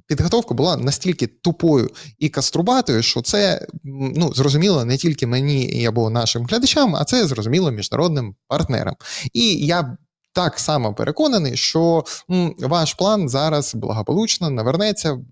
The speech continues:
від того, що, м, вам зупинить фінансування. І, м, я щось думаю, що от така зухвала підготовка і, е, виконання, воно зараз прискорить не тільки цю реформу, а і по всім іншим. Тому, сподіваюся, ви-,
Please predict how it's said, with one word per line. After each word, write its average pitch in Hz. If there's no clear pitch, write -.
від 147
того, 160
що, 147
м, 127
вам 139
зупинить 120
фінансування. 107
І, 127
м, 127
я 139
щось -
думаю, 135
що 107
от 110
така 117
зухвала 120
підготовка 127
і, 113
е, 107
виконання, 127
воно 127
зараз 117
прискорить 123
не 113
тільки 113
цю -
реформу, 117
а 113
і 113
по -
всім 120
іншим. 107
Тому, 123
сподіваюся, 127
ви-, 104